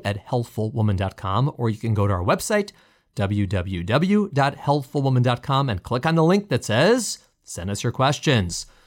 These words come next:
Another reminder, if you want to pre-order the book Emily Oster and I wrote called The Unexpected, we have links on our website, so you can check that out. And finally, as it's now Labor Day weekend, if you are a pregnant patient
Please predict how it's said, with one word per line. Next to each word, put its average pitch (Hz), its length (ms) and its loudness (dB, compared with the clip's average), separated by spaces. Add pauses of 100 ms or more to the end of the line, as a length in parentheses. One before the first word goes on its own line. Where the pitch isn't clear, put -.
(160)
Another 139 240 2
reminder, 180 720 4
if 110 100 -2
you 127 100 4
want 120 120 4
to 120 40 2
pre-order 127 440 0
the 107 100 0
book 139 320 -2
Emily 113 320 0
Oster 117 380 -2
and 113 100 0
I 110 80 0
wrote 101 380 -4
called 98 360 -4
The 110 200 -8
Unexpected, 104 720 -4
we 110 100 0
have 95 120 -2
links 110 340 -2
on 107 120 -4
our 90 120 -2
website, 147 480 -4
so - 120 -8
you 98 160 -6
can 95 140 -8
check - 280 -12
that 92 160 -8
out. 233 260 0 (480)
And 117 180 0
finally, 196 840 4 (220)
as 117 160 2
it's 110 200 -4
now 123 220 4
Labor 135 280 2
Day 139 140 4
weekend, 147 580 2 (300)
if 104 180 -2
you 123 160 4
are 127 160 4
a 123 60 4
pregnant 139 520 -4
patient 139 460 0